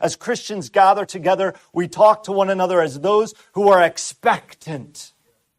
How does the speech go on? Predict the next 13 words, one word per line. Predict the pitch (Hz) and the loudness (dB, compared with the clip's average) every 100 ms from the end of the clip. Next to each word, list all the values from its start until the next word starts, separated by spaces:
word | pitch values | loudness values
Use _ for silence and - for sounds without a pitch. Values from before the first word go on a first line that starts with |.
| _ _ _ _ _ _ _ _ _ _ _ _ _ _ | _ _ _ _ _ _ _ _ _ _ _ _ _ _
who | 185 | -8
look | 196 202 202 | -4 -4 -4
forward | - - 208 247 240 214 156 | -18 -10 -4 -2 -2 -4 -8
to | 170 | -12
the | 170 | -12
moment | 160 170 202 214 220 190 _ - | -10 -6 -6 -6 -8 -12 _ -6
when | 170 151 | -6 -6
Christ | - 208 214 - | -2 0 0 -4
himself | 208 180 214 202 202 185 | -14 -4 2 2 2 -4
will | 180 | -6
be | 147 180 175 | -6 -8 -8
revealed | 170 127 185 226 208 | -8 -8 -6 -4 -4
again | 185 139 190 214 | -6 -4 -4 -4